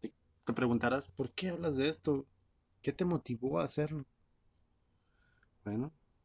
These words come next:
Aquí te estoy hablando de dar, de observar, escuchar, sentir, sonreír, cantar, y además necesitas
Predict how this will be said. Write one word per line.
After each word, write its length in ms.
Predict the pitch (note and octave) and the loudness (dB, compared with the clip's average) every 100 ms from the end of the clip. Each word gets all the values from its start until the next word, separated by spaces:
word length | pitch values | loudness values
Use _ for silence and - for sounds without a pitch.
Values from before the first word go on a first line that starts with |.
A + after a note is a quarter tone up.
| _ _ _ _ _ _ _ _ _ _ _ _ _ _ _ _ _ _ _ _ _ _ _ _ _ _ - - - - _ _ _ _ _ _ _ _ _ _ _ _ _ _ _ _ _ | _ _ _ _ _ _ _ _ _ _ _ _ _ _ _ _ _ _ _ _ _ _ _ _ _ _ -12 -12 -14 -18 _ _ _ _ _ _ _ _ _ _ _ _ _ _ _ _ _
Aquí 220 | B2 - | -6 -4
te 140 | D3 D3 | -4 -2
estoy 180 | D#3 C#3+ | 2 4
hablando 300 | C#3 D3 C3+ | 4 4 4
de 140 | A2+ | 6
dar, 280 | A2 G#2+ - - _ _ _ _ _ _ | 8 6 4 -8 _ _ _ _ _ _
de 100 | A#2+ | 2
observar, 580 | - A#2 A2+ A#2+ A#2+ - - - _ _ _ _ _ _ _ _ | 4 2 6 8 6 4 -6 -16 _ _ _ _ _ _ _ _
escuchar, 840 | - - - - B2+ B2+ C3 - - _ _ _ | -14 -12 -12 -4 -2 0 -2 -4 -12 _ _ _
sentir, 840 | - A#2 A2+ - E3 E3 D#3+ - _ _ _ _ _ _ - | -2 0 0 2 6 8 6 4 _ _ _ _ _ _ -8
sonreír, 840 | - B2 B2 C3 D3 E3+ C3+ - _ _ _ _ _ _ _ _ _ - | 0 2 4 4 6 6 4 -2 _ _ _ _ _ _ _ _ _ 0
cantar, 540 | B2 B2 - C3 D#3 | 2 2 8 8 10
y 60 | C3+ | 8
además 360 | B2+ C#3+ D#3+ | 8 8 6
necesitas 580 | D#3+ - D3 F3 E3+ | 4 0 0 2 2